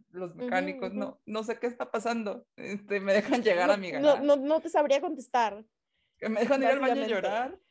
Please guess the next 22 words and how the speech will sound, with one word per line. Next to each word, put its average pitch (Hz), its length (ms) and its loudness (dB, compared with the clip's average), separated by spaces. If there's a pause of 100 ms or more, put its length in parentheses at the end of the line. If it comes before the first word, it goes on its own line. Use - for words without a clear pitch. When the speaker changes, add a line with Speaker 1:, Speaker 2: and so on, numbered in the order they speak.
(120)
Speaker 2:
<laughs> 330 400 2
Por 247 180 2
favor, 254 560 2 (440)
quiero 285 220 -6
ir 269 80 -4
al 233 100 -8
baño 277 240 -4
a - 20 0
llorar. 240 460 -8 (960)
Ujú. 240 560 -8 (100)
Speaker 1:
Ay, 208 400 -4
pero 220 200 -4
sí 226 180 -6
fue 240 180 -2
un 233 240 -4
triste, 214 440 -6
triste 220 280 -14
momento, 165 540 -10
varios 180 320 -14
tristes 170 280 -18
momentos 151 460 -16
para, - 500 -16